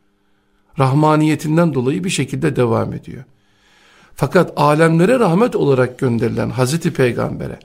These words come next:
aleni olarak terbiyesizlik yapanlar muhakkak hayatlarında ibretlik olarak rezil bir şekilde can vermişlerdir.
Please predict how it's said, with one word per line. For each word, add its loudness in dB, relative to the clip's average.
aleni 4
olarak 0
terbiyesizlik -2
yapanlar 0
muhakkak 0
hayatlarında 0
ibretlik 0
olarak 0
rezil 2
bir -2
şekilde -2
can 2
vermişlerdir. -14